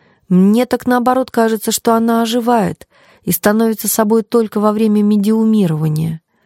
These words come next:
У меня самой теперь путаница со сном и явью. Сон — это позднее утреннее вставание, завтрак, необходимые покупки. Явь же начинается ближе к вечеру, когда я пытаюсь сочинять стихи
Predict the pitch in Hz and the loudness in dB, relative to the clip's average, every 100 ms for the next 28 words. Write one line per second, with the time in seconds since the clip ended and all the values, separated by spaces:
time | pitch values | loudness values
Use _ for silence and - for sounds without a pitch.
0 | _ _ _ _ _ _ _ _ _ - | _ _ _ _ _ _ _ _ _ 0
1 | 190 196 202 196 214 214 214 196 208 190 | 4 4 2 0 0 0 0 0 -2 -2
2 | 220 208 175 165 - - 180 - 202 196 | -4 0 0 0 -4 -2 -2 2 0 0
3 | - 190 190 180 156 156 165 _ _ _ | 0 0 2 0 -2 -6 -8 _ _ _
4 | _ _ _ _ - - 202 208 - _ | _ _ _ _ -14 0 0 0 -6 _
5 | _ _ - 202 214 - 208 190 190 196 | _ _ -4 0 0 2 2 2 2 0
6 | - 208 202 196 196 196 196 180 - 196 | 0 -2 -2 0 2 2 2 0 -2 -2
7 | 180 175 170 170 165 165 190 185 - 175 | 0 2 2 2 0 2 2 0 -2 -6
8 | 175 - _ _ - 190 185 - 196 214 | -8 -10 _ _ -2 0 0 0 0 2
9 | 214 208 214 208 - 180 170 - 175 - | 0 0 -2 -2 -2 -4 -4 -6 -6 -6
10 | _ _ _ _ 185 170 214 226 180 165 | _ _ _ _ 0 2 4 2 -2 -4
11 | 160 _ _ _ 180 180 208 208 220 208 | -6 _ _ _ 0 2 2 2 0 0
12 | - 185 190 226 214 - 208 185 - 160 | -2 0 2 2 0 0 2 2 -2 -6
13 | 165 _ _ _ - 170 202 202 202 - | -8 _ _ _ -2 0 2 0 -2 -2
14 | 220 214 196 - 190 202 214 202 - 208 | 0 0 -2 -2 0 2 0 -2 -4 -4
15 | - 190 165 | -4 -4 -4